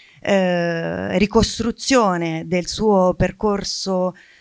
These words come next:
eh, a Roma, il suo percorso spaziale, quindi i luoghi dove lavorava e i luoghi in cui abitava in giro per la città, e come mai si spostava, cosa succedeva in quella fase della sua vita e così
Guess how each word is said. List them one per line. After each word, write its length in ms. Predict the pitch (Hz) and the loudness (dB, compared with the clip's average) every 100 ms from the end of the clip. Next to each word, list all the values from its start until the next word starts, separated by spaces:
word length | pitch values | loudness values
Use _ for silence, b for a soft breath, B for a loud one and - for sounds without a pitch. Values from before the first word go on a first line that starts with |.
| B | B
eh, 100 | - | -4
a 340 | 180 165 175 180 | -4 0 0 0
Roma, 500 | 185 165 160 214 247 | 0 0 0 0 -2
il 100 | 185 | -6
suo 120 | - | -2
percorso 420 | - 202 - 190 | -2 -2 -6 -6
spaziale, 800 | - - 185 - 190 147 147 151 | -4 -4 -4 -4 -4 -6 -8 -8
quindi 500 | 208 185 170 160 - | -4 -4 -4 -8 -8
i 40 | |
luoghi 300 | 175 196 175 | -2 -2 -2
dove 180 | 170 170 | -6 -4
lavorava 720 | 165 170 196 202 226 269 277 269 | -2 0 2 2 2 0 0 0
e 260 | 190 170 | -2 -4
i 40 | 160 | -4
luoghi 320 | 156 165 190 | -4 -4 -4
in 100 | 170 | -6
cui 460 | - 175 175 165 | -8 -12 -8 -8
abitava 560 | 156 175 175 151 147 156 190 | -6 -8 -6 -8 -8 -10 -8
in 100 | 175 | -6
giro 220 | 180 165 | -6 -6
per 140 | 165 | -8
la 80 | 165 | -10
città, 440 | - 165 - 151 B B B B B B | -10 -12 -8 -8 B B B B B B
e 260 | 196 180 | -2 -2
come 260 | - 202 190 | -2 -4 0
mai 280 | 202 214 208 | 2 2 2
si 140 | 196 | -2
spostava, 800 | - - 180 - 190 196 240 220 | -2 -2 0 2 4 4 4 0
cosa 220 | 185 175 190 | -2 -6 -8
succedeva 640 | 190 - 185 180 220 180 | -10 -6 -6 -4 -4 -4
in 80 | 180 | -6
quella 540 | 185 180 170 160 160 | -6 -4 -4 -4 -6
fase 300 | 190 175 175 | -4 -4 -4
della 180 | 165 165 | -8 -8
sua 160 | 165 214 | -10 -10
vita 400 | 175 190 185 160 | -10 -8 -6 -6
e 80 | |
così 280 | - 165 160 | -6 -8 -8